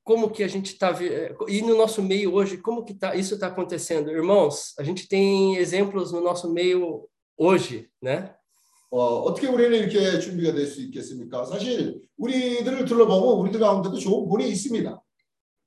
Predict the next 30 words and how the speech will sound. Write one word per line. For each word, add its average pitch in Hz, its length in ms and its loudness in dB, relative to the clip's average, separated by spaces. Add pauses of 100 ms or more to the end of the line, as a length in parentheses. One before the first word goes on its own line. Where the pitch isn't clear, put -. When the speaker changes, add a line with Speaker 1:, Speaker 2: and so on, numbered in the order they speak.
(420)
Speaker 1:
Quando 170 180 0
os 170 80 -4
irmãos 196 300 4
foram 214 280 -2
pra 202 120 -2
Rússia, 208 380 -4
já 220 80 -2
tinha 254 220 -6
jumentinhos 262 520 -6
preparado 147 600 -6
lá. 104 180 -10 (600)
Speaker 2:
또, 214 420 8
어, 190 320 6
형제들이 226 640 2
러시아로 214 400 4
갈 226 220 0
때 233 260 4
거기에 226 280 -2
벌써 226 640 -2 (100)
준비되고 247 540 -4
있는 254 300 -4
나귀들을 254 480 -2
만났지 247 400 0
않았습니까? 214 720 -2 (720)
Speaker 1:
Mas 160 160 -2
alguém 190 360 0
precisava 202 920 -4 (160)
ir 233 160 -2
até 208 300 -4
lá. 160 340 -4